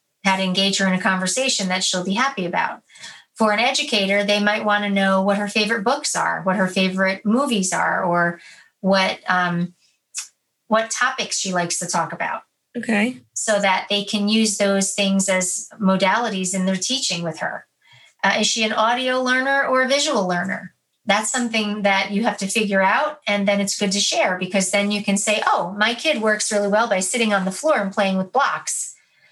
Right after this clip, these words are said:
Speaker 1: Um, they're more tactile. You know, there's all different types of learning that we have.
Speaker 2: Have you received feedback from, from professionals or, or friends or family who,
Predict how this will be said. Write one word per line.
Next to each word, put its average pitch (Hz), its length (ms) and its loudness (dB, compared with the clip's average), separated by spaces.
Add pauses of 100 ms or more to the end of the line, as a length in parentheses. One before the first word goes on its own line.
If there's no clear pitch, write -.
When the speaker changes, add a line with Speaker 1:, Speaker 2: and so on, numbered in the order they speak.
(340)
Speaker 1:
Um, 185 500 0
they're 202 140 4
more 202 160 2
tactile. 202 680 -4 (260)
You 202 80 2
know, 202 60 4
there's 202 160 2
all 220 160 2
different 202 240 -4
types 202 260 0
of 190 100 -2
learning 202 440 0 (160)
that 185 180 0
we 175 120 -2
have. - 340 -4 (400)
Speaker 2:
Have 247 160 -2
you 262 200 0
received 269 420 -2
feedback 240 520 0
from, 214 460 -2 (300)
from 208 500 -2 (320)
professionals 202 720 0
or, 185 220 2 (200)
or 190 180 0
friends 190 480 0
or 180 120 0
family 185 480 0
who, 180 340 -2